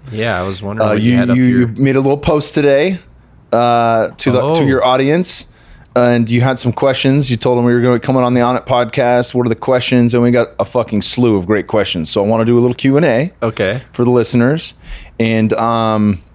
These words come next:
Speaker 2: even though s-, this will be out months after the fact,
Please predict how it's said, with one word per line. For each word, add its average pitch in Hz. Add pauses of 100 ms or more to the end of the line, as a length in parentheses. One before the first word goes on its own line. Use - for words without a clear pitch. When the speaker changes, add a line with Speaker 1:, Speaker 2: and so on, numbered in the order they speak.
(200)
Speaker 2:
even 110
though 110
s-, 104
this 104
will 110
be 107
out 104
months 104
after 101
the 98
fact, 101